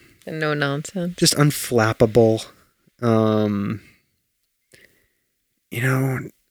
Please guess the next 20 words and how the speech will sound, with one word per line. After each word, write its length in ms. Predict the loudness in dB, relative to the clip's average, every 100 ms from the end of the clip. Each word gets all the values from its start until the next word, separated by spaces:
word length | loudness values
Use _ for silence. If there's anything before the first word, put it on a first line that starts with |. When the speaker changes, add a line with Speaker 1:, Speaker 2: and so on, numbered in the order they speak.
| -8
Speaker 2:
I 100 | -4
don't 180 | 0 0
know. 320 | 0 -2 -6 -10 -20 _ _ _ _ 0
Listen, 480 | 4 4 0 -4 -14 _ _ _ _
I'm 160 | -4 0
sure 240 | 2 4
there 120 | 6 4
are 60 |
lots 280 | 4 0 -2
of 100 | -6
people, 440 | -8 -10 -6 -6 -4
if 200 | -8 -12 -6
they, 280 | -2 -2 -4
if 180 | -12 -4
anyone 320 | 0 2 4
actually 320 | 4 2 0
listened 400 | 0 0 0 0
to 100 | -2
this, 320 | -2 0 0 -2 -6 -10 -10 -10 -12 -14 -2
um, 380 | 2 4 2 0